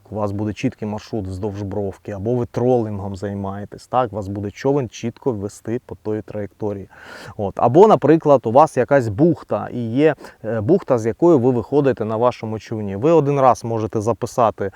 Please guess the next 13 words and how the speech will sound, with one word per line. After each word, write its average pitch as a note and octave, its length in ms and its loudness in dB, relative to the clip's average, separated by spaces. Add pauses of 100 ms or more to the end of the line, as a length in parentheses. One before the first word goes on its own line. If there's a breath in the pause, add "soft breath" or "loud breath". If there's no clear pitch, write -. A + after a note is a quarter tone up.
(280 loud breath)
трек B2+ 280 6
від A2+ 240 -2
причала, A#2 800 2
опливаючи A#2 720 2
якийсь A2+ 360 -2
буйок, A#2 600 2
пройти A2+ 480 0
в A2+ 60 -2
якусь A#2 380 -2
протоку C3 800 4
і G2+ 60 -4
вийти, A#2 320 0
наприклад, G#2+ 540 -4